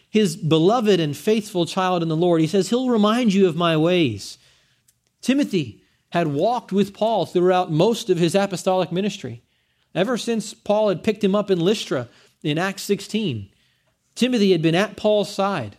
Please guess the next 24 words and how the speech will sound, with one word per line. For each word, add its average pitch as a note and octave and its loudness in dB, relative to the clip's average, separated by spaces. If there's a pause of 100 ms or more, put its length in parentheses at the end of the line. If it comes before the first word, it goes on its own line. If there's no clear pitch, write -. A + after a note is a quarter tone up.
laboring D3+ 2 (480)
for - -8
the D3+ -2
cause F#3+ 0
of F3 -4
the E3 -2
gospel. E3 -4 (640)
And D#3+ -2
after G3+ 0
all G#3+ 2
those G3 2
years, G3 -2 (200)
Timothy A3+ -2
was D3+ 0 (140)
so C4 -2
well G3+ 0
acquainted G#3 -2
with E3 -2
Paul's F#3+ 0
ways, E3+ 0 (160)
so B3+ 0
much B3 -2
so B3 0
that F3+ 0